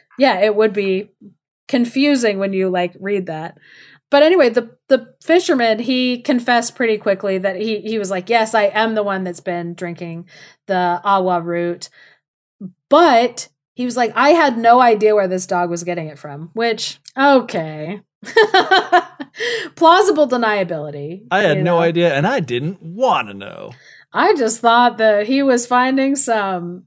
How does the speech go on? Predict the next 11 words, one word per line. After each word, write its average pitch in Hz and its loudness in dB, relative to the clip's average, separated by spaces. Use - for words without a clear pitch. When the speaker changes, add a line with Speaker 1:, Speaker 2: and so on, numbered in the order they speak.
Speaker 1:
magic 214 -4
awa 262 2
root 220 0
from 240 -4
nowhere. 202 -4
Like, 214 0
it's 302 2
a 349 6
good 269 4
justification. 190 0
Maybe. 156 -6